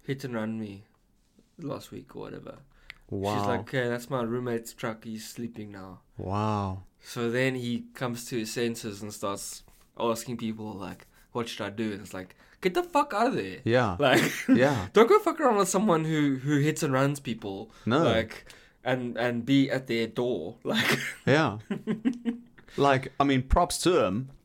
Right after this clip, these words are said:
Speaker 1: So yeah, so he fucked off, and
Speaker 2: Like
Speaker 1: then he takes all this info to the R C M P and says, like, "Yeah, found the, I found the guy for you. Like, he's the guy who hit and ran me." And they're like, "Oh, we can't do anything with this."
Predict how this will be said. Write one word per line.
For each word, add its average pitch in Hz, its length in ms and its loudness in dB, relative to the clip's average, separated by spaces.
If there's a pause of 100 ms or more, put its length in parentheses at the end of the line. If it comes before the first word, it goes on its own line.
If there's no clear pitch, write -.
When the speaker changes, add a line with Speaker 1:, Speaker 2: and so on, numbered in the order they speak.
(140)
Speaker 1:
So - 160 2
yeah, 175 200 10
so 139 160 2
he 143 60 4
fucked 196 280 0
off, 151 380 2
and 139 80 6
Speaker 2:
Like 135 100 8
Speaker 1:
then 151 140 6
he 170 80 6
takes 214 320 4
all 185 180 6
this 196 160 2
info 175 280 2
to 135 120 -4
the 127 80 2
R 110 120 0
C 131 160 -6
M 117 80 -6
P 120 240 -6
and 101 140 -10
says, 107 220 -10
like, 104 140 -12
"Yeah, 131 160 -4 (540)
found 175 260 0
the, 143 180 -2
I 143 60 0
found 175 200 0
the 143 40 0
guy 107 140 0
for 101 180 -4
you. 117 300 -4 (680)
Like, 120 440 0 (120)
he's 175 200 0
the 175 60 2
guy 147 200 4
who 139 80 -2
hit 143 240 2
and 123 80 -4
ran 175 220 0
me." 110 280 -8 (220)
And 135 100 -6
they're 120 60 -2
like, 117 140 -2
"Oh, 104 140 -4
we 101 100 -10
can't 131 180 -8
do 82 80 -18
anything 57 240 -20
with - 140 -20
this." - 200 -20